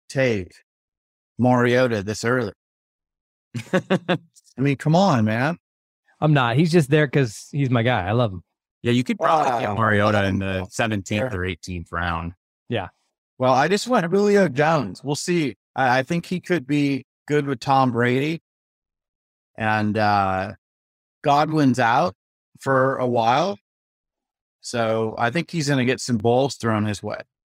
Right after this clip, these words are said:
Speaker 3: Yeah, and I went with Cole Kmet, tight end for Chicago. I think he's, uh,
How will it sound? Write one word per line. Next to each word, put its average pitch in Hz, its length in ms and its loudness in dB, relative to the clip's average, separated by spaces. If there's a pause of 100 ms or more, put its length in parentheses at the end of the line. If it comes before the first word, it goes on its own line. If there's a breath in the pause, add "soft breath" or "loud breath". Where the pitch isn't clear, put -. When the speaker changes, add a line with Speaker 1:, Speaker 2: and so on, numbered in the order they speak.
(380)
Speaker 3:
Yeah, 107 80 0
and 113 100 2
I 123 60 2
went 131 180 2
with 113 160 -2
Cole 123 280 0
Kmet, 123 300 0 (220)
tight 120 220 -2
end 120 160 -2
for 107 80 -12
Chicago. 113 400 -2
I 117 80 -2
think 120 200 -4
he's, 120 280 -6
uh, 107 200 -4